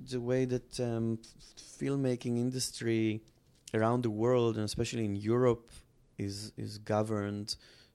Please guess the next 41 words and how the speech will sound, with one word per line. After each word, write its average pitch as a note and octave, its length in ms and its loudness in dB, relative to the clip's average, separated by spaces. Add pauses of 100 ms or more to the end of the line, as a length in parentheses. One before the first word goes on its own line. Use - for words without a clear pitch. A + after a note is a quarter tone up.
(140)
and, G2 280 -4
uh, F#2+ 140 0
the F#2+ 120 -6
trends A2+ 600 2
in G#2 100 0
filmmaking A2 720 0
and G2 80 -4
in F#2+ 100 -2
storytelling A2+ 920 2
and G2+ 240 -6
what, G#2+ 640 -2 (600)
what A2+ 260 2
films B2 320 2
are A#2 80 4
being A2 320 0
made, A#2 400 2 (840)
how A2+ 300 2
it's, - 320 0
um, G#2+ 760 0 (640)
so - 180 4
I, B2 160 4
I'll C3+ 140 6
give C3+ 160 4
you C#3 80 6
an B2+ 60 6
example. A#2+ 440 2
So, A2+ 300 -2
so A#2 180 -4
for B2+ 80 -2
example, B2 360 2
now A#2+ 240 2
we G#2+ 80 0
spoke A2 200 -4
about A#2 160 2
it G#2+ 100 0
before G#2+ 280 0
we G#2 80 2
started G#2 260 0
recording, G#2 640 0
that, - 300 -10
um, F#2+ 460 -6